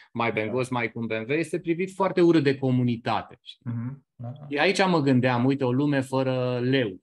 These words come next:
Speaker 1: fără showing off, fără
Speaker 2: Mhm.
Speaker 1: spectacol, fără cum ar fi.
Speaker 2: Fără, fără Louis Vuitton.
Speaker 1: Așa, adică un
Speaker 2: Industria
Speaker 1: Louis Vuitton,
Speaker 2: oglinzilor ar fi
Speaker 1: un
Speaker 2: foarte
Speaker 1: botox,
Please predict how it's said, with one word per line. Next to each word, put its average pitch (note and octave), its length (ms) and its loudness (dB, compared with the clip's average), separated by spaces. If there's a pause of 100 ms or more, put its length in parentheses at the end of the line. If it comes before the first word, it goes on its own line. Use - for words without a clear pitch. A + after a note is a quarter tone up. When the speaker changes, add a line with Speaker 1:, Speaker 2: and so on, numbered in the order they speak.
(100)
Speaker 1:
fără A2 320 -8
showing A#2 520 -2
off, A2+ 200 -2
fără G#2+ 220 -4
Speaker 2:
Mhm. A2 80 -4
Speaker 1:
spectacol, A2+ 680 -4
fără G#2+ 600 -6
cum C#3+ 220 2
ar A2 140 2
fi. - 160 -12
Speaker 2:
Fără, B2 300 -16 (320)
fără D#3 260 -8
Louis C#3 280 -4
Vuitton. C#3 560 -10 (540)
Speaker 1:
Așa, C#3 280 0
adică B2 260 0
un C3+ 200 2
Speaker 2:
Industria D#3+ 440 2
Speaker 1:
Louis C3 120 6
Vuitton, C#3 120 -2
Speaker 2:
oglinzilor C3 600 0
ar A#2 100 2
fi - 140 -10
Speaker 1:
un C#3 60 -4
Speaker 2:
foarte C#3 560 2 (100)
Speaker 1:
botox, C#3+ 520 0